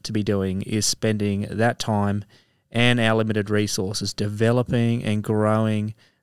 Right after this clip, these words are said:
the many successful programs that we run. But here's where our friends at Freedom Broadband come in. You see, a few months back, I was on a four G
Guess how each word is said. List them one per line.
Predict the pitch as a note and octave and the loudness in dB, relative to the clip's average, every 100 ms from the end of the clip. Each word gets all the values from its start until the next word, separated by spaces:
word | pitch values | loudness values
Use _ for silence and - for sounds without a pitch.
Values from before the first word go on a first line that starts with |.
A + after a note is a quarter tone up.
| - | -4
the | |
many | G#2+ A2 A#2 A#2 | 2 4 6 4
successful | A2 A#2+ A#2 G#2+ - - | 2 -2 -2 -2 -2 -4
programs | G2 G2 G2 G2 | -2 -2 -2 -2
that | G2+ - | -4 -4
we | F#2 | -4
run. | - G2 - - _ _ _ - - _ _ - | -4 -6 -8 -14 _ _ _ -20 -20 _ _ 2
But | A#2 - | 2 0
here's | - D#3 E3 | 2 4 6
where | D3+ C#3 B2 B2 | 6 6 6 2
our | |
friends | B2 - C3 B2 A#2+ | 0 2 2 2 -2
at | A2 A#2 A2 | 0 0 -2
Freedom | - B2 B2 A#2+ | 0 2 2 2
Broadband | A#2+ A#2 A2+ A2+ | 2 4 2 0
come | A2+ B2 | -2 0
in. | F3+ G#2 - _ _ - | 0 -2 -10 _ _ -4
You | C3 | 0
see, | - D3+ C3+ | 4 4 4
a | - | 0
few | B2 D#3 D#3 | -2 2 2
months | C#3 - | 2 0
back, | C3+ A#2 - - | -2 -2 -6 0
I | B2 | 2
was | B2+ B2 | 2 2
on | A#2 | 0
a | G#2+ | -2
four | - C3 C#3 | -2 2 2
G | C3 B2+ A#2+ A#2+ | 4 2 2 0